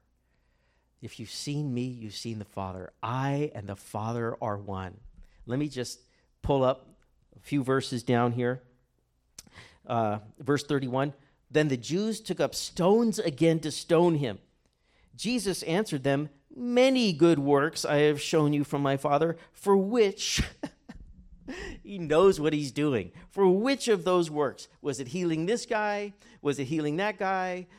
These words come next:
Was it doing this? Was it opening that blind guy's eyes? Which one are you stoning me for? Many good works. D-, which one do you stone me?" And the Jews answered, says, "None of that.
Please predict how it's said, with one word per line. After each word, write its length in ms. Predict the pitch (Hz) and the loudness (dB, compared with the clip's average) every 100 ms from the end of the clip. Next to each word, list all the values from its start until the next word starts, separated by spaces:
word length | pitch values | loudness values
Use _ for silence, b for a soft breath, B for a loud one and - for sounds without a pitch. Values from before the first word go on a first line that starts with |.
| B | B
Was 260 | 143 143 143 | 0 0 -2
it 140 | 139 | -4
doing 300 | 147 139 143 | -2 -2 -2
this? 280 | 202 208 175 | -2 -2 -4
Was 140 | 147 | -6
it 80 | 147 | -2
opening 360 | 151 160 147 147 | -2 -2 -2 -2
that 260 | 170 170 | -4 -4
blind 260 | 160 175 180 | -4 -2 0
guy's 240 | 170 170 | -2 -2
eyes? 200 | 170 165 B - | -4 -6 B -10
Which 480 | 185 277 - - | -4 -4 -4 -8
one 500 | 175 170 175 135 95 98 _ _ _ - | -6 -2 0 0 -4 -12 _ _ _ -4
are 120 | 143 | -2
you 140 | 139 | -2
stoning 460 | 131 - 170 165 143 | -6 0 2 2 0
me 100 | 127 | -4
for? 240 | - 123 | -2 -2
Many 460 | 143 214 262 247 208 | 0 2 2 2 0
good 220 | 170 160 | 0 0
works. 500 | 139 135 110 - - b b b 143 | 2 0 -2 -8 -14 b b b -10
D-, 120 | 147 - 82 - | -10 -10 -20 -6
which 240 | 180 190 | -4 -2
one 100 | 175 | -4
do 80 | 147 | -4
you 60 | 131 | -6
stone 240 | - 110 | -4 -4
me?" 100 | 92 - _ _ _ _ _ 143 | -6 -14 _ _ _ _ _ -4
And 160 | 135 | -4
the 60 | 120 | -4
Jews 320 | 139 147 120 | -2 -4 -4
answered, 420 | 143 127 131 117 | -6 -6 -6 -10
says, 340 | - 120 117 127 | -4 -4 -4 -4
"None 220 | 175 208 | -2 0
of 80 | 147 | 0
that. 260 | 101 - | -2 -6